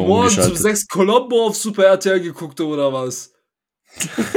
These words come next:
Speaker 3: Ich sag, wie es ist, er hat Thomas die Lokomotive geschaut wahrscheinlich.
Speaker 1: Alter.
Speaker 2: Nein, so ziemlich meine Hauptserien waren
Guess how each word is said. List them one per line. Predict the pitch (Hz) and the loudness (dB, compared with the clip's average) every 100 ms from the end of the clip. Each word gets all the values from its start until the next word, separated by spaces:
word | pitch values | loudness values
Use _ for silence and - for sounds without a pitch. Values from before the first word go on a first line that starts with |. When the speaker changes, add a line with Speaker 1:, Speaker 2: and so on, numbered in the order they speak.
| 453 381 392 - - - - | 2 2 -2 -6 -10 -10 -12
Speaker 3:
Ich | 110 | -6
sag, | - 117 117 | 0 0 2
wie | |
es | 107 | 0
ist, | 120 | 2
er | 107 | 0
hat | - | 0
Thomas | - 120 | 0 2
die | 110 | 2
Lokomotive | 110 110 104 101 127 123 | 0 0 -4 0 2 4
geschaut | 117 - 110 110 | 4 2 0 0
wahrscheinlich. | 98 98 95 92 - _ | -2 -4 -4 -8 -12 _
Speaker 1:
Alter. | - 190 202 202 196 196 190 185 170 139 - 156 147 139 135 - _ _ - - - _ _ _ _ _ _ _ _ _ - | -10 -6 -4 -2 -2 0 0 0 -2 -4 -10 -6 -4 -4 -6 -14 _ _ -20 -20 -20 _ _ _ _ _ _ _ _ _ -6
Speaker 2:
Nein, | 101 101 104 123 135 127 | -2 0 2 0 0 -2
so | 117 | -2
ziemlich | - 120 117 104 | -4 -4 -6 -6
meine | 98 92 | -4 -2
Hauptserien | 104 104 - 104 101 98 98 95 | 0 0 -2 -2 -2 -2 -2 -4
waren | 90 95 95 95 95 | -2 -2 -2 -4 -6